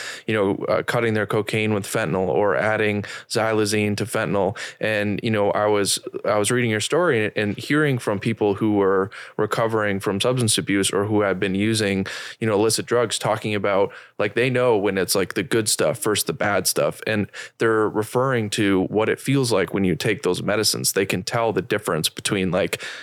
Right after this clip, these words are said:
a fentanyl xylazine mixture or just a fentanyl, you know, cut with something else. And I thought that was really, you know, interesting that there's this whole market around, like, the experience of what they're trying to create behind these drugs. And it's, it's designed to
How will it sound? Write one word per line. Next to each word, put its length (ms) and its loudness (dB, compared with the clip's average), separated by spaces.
a 60 -4
fentanyl 340 0
xylazine 460 2
mixture 480 0
or 160 2
just 220 -2
a 40 -4
fentanyl, 560 0
you 80 0
know, 100 0
cut 200 0
with 100 0
something 300 -2
else. 340 0
And 140 0
I 40 2
thought 180 -4
that 100 0
was 100 0
really, 380 2
you 80 -2
know, 120 0
interesting 500 0
that 340 0
there's 200 2
this 120 0
whole 220 0
market 360 0
around, 400 0
like, 180 0
the 100 0
experience 640 -2
of 100 -2
what 120 0
they're 100 0
trying 200 -2
to 40 -4
create 340 0
behind 360 0
these 100 0
drugs. 420 0
And 140 0
it's, 240 -4
it's 160 0
designed 640 0
to 300 2